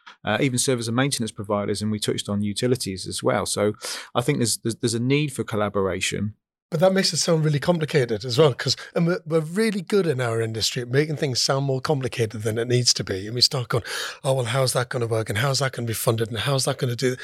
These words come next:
Speaker 2: Yeah, at the end of the day, we're talking about people living in homes that we can do three things to that can make a big difference.
Speaker 1: I think, I think the age we're in now, collaboration is business. So rather than someone trying to monopolize one particular area,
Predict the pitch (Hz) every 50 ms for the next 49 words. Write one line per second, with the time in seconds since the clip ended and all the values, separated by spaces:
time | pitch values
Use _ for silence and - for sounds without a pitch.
0 | - - - - - - _ 202 - _ _ - 160 170 175 180 202 220 202 180
1 | 165 131 - 165 160 151 139 117 92 120 131 123 - 151 135 - - 123 120 110
2 | 120 117 123 _ - - 170 156 - - 87 98 135 139 _ _ _ _ _ _
3 | _ _ _ _ _ - 123 123 120 139 127 127 123 113 117 110 95 92 101 110
4 | 110 - - - _ _ _ _ _ _ _ _ _ _ _ _ _ _ _ _
5 | _ _ - 135 117 110 120 110 131 113 110 120 113 110 - - 160 165 151 -
6 | 131 113 98 - - - 110 104 107 120 110 - 113 110 113 110 107 - - 104
7 | - - 101 - - - - - - - - - - - 202 202 196 - - 175
8 | 175 - 214 196 185 - _ _ _ _ _ - 139 143 151 160 165 180 170 -
9 | - 143 143 135 127 127 123 120 104 95 98 - - 123 127 139 139 120 117 113
10 | 110 117 135 - - 95 98 110 117 107 _ 107 127 127 - - 87 95 - -
11 | - - - - - - 117 110 110 123 131 135 123 117 110 104 - - 131 117
12 | 110 107 - - - 127 117 110 113 113 - 104 101 104 104 110 123 120 - -
13 | 113 110 107 98 101 - - 110 104 104 - - 113 98 - - - 101 110 123
14 | 131 113 90 90 95 87 87